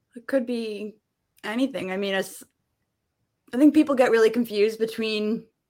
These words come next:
a linked record field and a s-, single select or multiple select, 'cause I guess in,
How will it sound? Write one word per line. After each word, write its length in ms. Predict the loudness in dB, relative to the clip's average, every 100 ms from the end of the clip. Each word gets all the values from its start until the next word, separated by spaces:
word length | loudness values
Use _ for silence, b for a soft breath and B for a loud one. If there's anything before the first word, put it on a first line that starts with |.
| _ _ _ _
a 80 | -2
linked 240 | 0 0
record 320 | 0 0 0 0
field 280 | 0 2
and 140 | 2 0
a 40 |
s-, 300 | -4 -10 -18 -20
single 380 | -6 -2 -2
select 500 | -2 -4 -2 -2 -2
or 80 | -4
multiple 440 | -4 -4 -6 -10 -10
select, 400 | -6 -4 -4 -6
'cause 120 | -8
I 80 | -2
guess 240 | -2 -2
in, 220 | -8 -10